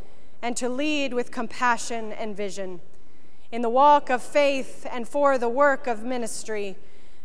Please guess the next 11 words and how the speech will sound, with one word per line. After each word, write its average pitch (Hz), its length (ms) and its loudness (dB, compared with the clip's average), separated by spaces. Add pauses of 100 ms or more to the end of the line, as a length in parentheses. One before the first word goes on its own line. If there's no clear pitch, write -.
(120)
give 285 380 6
to 285 120 -2
your 247 180 2
servants 247 720 0
gladness 247 800 2
and 202 200 -4
strength, 247 720 -4 (460)
discipline 269 760 0
and 226 200 -2
hope, 233 480 0 (420)
humility, 240 920 2